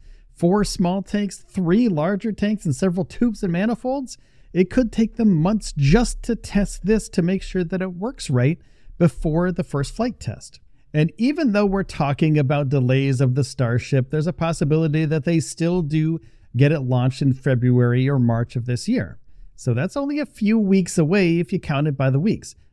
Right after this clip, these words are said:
But the F C C just re-granted a license to SpaceX for the experimental orbital demo and recovery test of the Starship test vehicle from Starbase, Texas.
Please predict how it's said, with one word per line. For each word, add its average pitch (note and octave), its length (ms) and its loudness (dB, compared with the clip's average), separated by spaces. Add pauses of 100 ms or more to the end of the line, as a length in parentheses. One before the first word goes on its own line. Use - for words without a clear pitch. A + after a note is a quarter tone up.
(160)
But B2+ 360 -2 (360)
the C3+ 160 2
F E3 160 2
C G#3+ 340 0
C A3+ 680 0 (140)
just C3+ 500 4
re-granted A3 1080 2
a E3 80 4
license D3 680 0 (300)
to E3 80 2
SpaceX C3 960 0 (260)
for D3+ 140 6
the D3+ 140 8
experimental D#3+ 840 4
orbital E3 540 6
demo D3 500 6
and C#3+ 120 4
recovery C#3 520 2
test C#3 480 0
of B2+ 80 0
the C3+ 100 4
Starship C3+ 640 0
test - 300 -4
vehicle B2+ 360 0
from B2+ 240 2
Starbase, G2+ 560 -4
Texas. - 640 -4